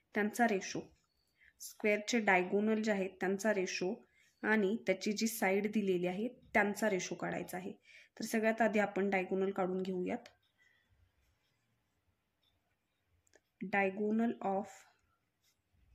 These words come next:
square is equal to, त्यांचा फॉर्म्युला आहे root टू multiply by side is equal to root टू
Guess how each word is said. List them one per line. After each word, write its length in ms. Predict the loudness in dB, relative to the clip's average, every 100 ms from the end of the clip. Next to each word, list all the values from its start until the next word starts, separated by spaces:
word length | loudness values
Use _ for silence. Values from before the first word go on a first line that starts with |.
| _ _ _ _ _ _ -18
square 600 | -16 -14 -2 0 2 0 -6
is 160 | -6
equal 360 | -6 -6 -4 -4 -4
to, 100 | -6 -6 -12 _ _ _ _ _ _ _ _ _ _ _ _ _ -4
त्यांचा 240 | -2 -2 -2
फॉर्म्युला 400 | 0 2 2 0
आहे 220 | 0 -2
root 340 | -4 -2 -2 -4 -6
टू 60 | -4 -2
multiply 460 | -2 -2 -4 0 0
by 100 | 0 -6
side 340 | -4 -4 -6 -12 _ _ _ _ _ _ _ _ _ _ _ _ _ _ _ _ _ -12
is 200 | -6 -4
equal 280 | -4 -2 -4 -4
to 60 | -10 -8 -4
root 240 | 0 0 -2 -2
टू 120 | -2